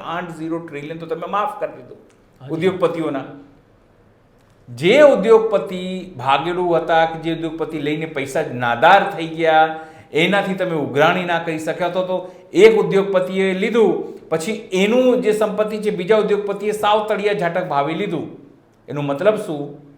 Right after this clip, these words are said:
Speaker 1: કે અંદર સાંઠગાંઠ બધી થઈ,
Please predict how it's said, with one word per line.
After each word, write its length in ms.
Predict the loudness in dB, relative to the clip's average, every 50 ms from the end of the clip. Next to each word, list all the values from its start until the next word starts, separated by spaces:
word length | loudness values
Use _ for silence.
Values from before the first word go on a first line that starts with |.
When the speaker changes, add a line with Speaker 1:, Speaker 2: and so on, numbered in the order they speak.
| _ _ _
Speaker 1:
કે 80 | -4 -4
અંદર 320 | -2 -2 -4 -2 -2 -2
સાંઠગાંઠ 560 | -2 -2 -2 -2 -2 -2 -2 -2 -2 -4 -4 -4
બધી 500 | -8 -10 -10 -10 -10 -12 -14 -16 -18 -20 -20 _ _ _ _ _ _ -4
થઈ, 300 | -2 -2 -2 -2 -6 -10